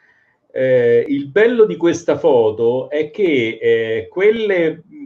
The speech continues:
cose che sono delle, eh, che tu ri-, pensi lì per lì che possono essere degli errori, cioè le teste in primo piano e i piedi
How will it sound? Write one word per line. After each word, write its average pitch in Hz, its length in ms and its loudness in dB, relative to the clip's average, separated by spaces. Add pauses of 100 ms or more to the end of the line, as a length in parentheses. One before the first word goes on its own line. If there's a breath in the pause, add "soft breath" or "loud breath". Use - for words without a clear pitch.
(140)
cose 190 400 0
che 151 120 -2
sono 190 260 -4
delle, 147 520 4
eh, 117 720 0
che 135 140 -10
tu 190 140 -6
ri-, 156 460 -2
pensi 160 680 -2 (560)
lì 190 220 -4
per 165 180 0
lì 208 180 -2
che 147 180 -4
possono 143 400 -4
essere 151 340 -4
degli 131 160 -2
errori, 135 500 2
cioè 143 180 0
le 131 140 -2
teste 180 300 -6
in 151 120 -6
primo 147 280 -6
piano 170 380 -4
e 139 80 -2
i 139 40 -4
piedi 156 640 -4